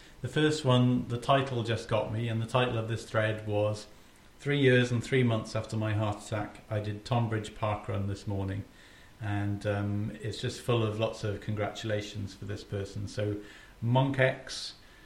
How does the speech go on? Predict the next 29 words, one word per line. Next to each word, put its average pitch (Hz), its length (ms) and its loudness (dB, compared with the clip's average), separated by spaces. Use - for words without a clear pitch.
Monkex, 120 1200 0
I 113 60 0
don't 127 100 2
think 104 140 -2
there 101 160 0
are 120 420 -2
too 123 140 -4
many 107 160 -2
ways 104 180 0
of 101 100 -6
pronouncing 104 420 -4
that, 101 220 -2
but, - 280 -2
um, 117 540 2
I'm, 123 340 0
we 127 140 2
were 123 220 2
all 120 160 2
really 117 220 0
glad 107 320 0
to 107 100 -10
see 107 500 -2
that - 200 -10
you're 104 180 -4
making 104 320 -4
your 101 120 -4
comeback 101 640 -4
and, 101 520 -8
um, 101 300 -6